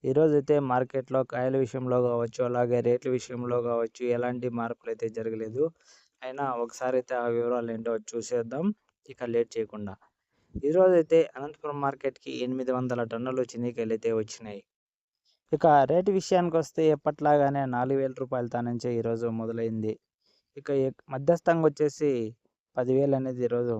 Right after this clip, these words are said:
మార్కెట్లో అయితే పోవడం అయితే జరిగింది. ఎక్కువ శాతం కాయలు వచ్చేసి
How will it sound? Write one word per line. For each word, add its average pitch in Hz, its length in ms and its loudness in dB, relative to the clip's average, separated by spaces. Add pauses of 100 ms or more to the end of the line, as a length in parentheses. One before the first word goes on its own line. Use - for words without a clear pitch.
మార్కెట్లో 117 400 -4
అయితే 110 200 -4
పోవడం 110 340 -4
అయితే 107 240 -10
జరిగింది. 107 340 -4 (720)
ఎక్కువ 202 200 0
శాతం 175 380 2
కాయలు 151 300 4
వచ్చేసి 139 400 0